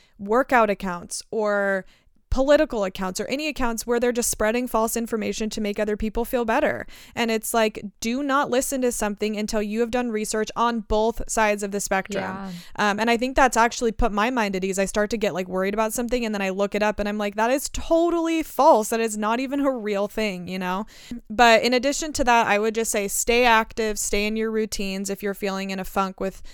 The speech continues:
Speaker 1: everything going on, and then also hang out with people. And that's one thing I have not been
Speaker 2: Mm-hmm.
Speaker 1: doing. I haven't had a friend hang out in probably a few months. Like, I haven't just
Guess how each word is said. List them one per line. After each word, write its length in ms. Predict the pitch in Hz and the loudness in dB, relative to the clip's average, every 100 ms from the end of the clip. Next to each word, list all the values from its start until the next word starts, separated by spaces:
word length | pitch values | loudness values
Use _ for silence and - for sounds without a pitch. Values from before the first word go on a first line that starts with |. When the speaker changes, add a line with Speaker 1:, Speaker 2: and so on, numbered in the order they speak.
| - | -10
Speaker 1:
everything 380 | - 196 196 202 | -6 -2 -2 -2
going 240 | 196 190 190 | -2 -2 -2
on, 240 | 185 190 | -4 -4
and 160 | 196 202 | -4 -4
then 80 | |
also 320 | 202 220 - 320 | -4 -4 -2 -2
hang 240 | 220 220 | -2 -2
out 140 | 226 | -2
with 160 | 202 196 | -4 -4
people. 420 | - 202 190 180 | -6 -4 -2 0
And 140 | 180 185 | -2 -2
that's 260 | 214 - | -2 -2
one 220 | 202 202 | -4 -4
thing 160 | 202 196 | -4 -2
I 80 | 185 | -2
have 260 | 185 190 | -2 -2
not 280 | 190 180 185 | -2 -2 -2
been 80 | 185 | -2
Speaker 2:
Mm-hmm. 40 | 190 | -2
Speaker 1:
doing. 400 | 185 180 185 202 - - - | -2 -2 -4 -6 -10 -8 4
I 160 | 208 | 6
haven't 280 | 226 247 247 | 6 4 -2
had 260 | 202 208 208 | 0 0 0
a 200 | 202 196 | -2 -4
friend 500 | - - 190 185 208 | -6 -6 -4 -2 -4
hang 300 | 196 190 185 | -4 -4 -2
out 320 | 190 214 214 | -2 -2 -2
in 480 | 202 196 185 185 180 175 - _ - - - - | -4 -4 -6 -8 -10 -14 -20 _ -18 -18 -20 -14
probably 440 | - 208 208 240 254 | -2 -2 0 0 0
a 40 | |
few 220 | 220 208 | 0 -4
months. 400 | 190 170 - - | -4 -6 -6 -4
Like, 140 | - 202 | -2 0
I 80 | 196 | 0
haven't 240 | 196 185 | -2 -2
just 180 | 196 | -6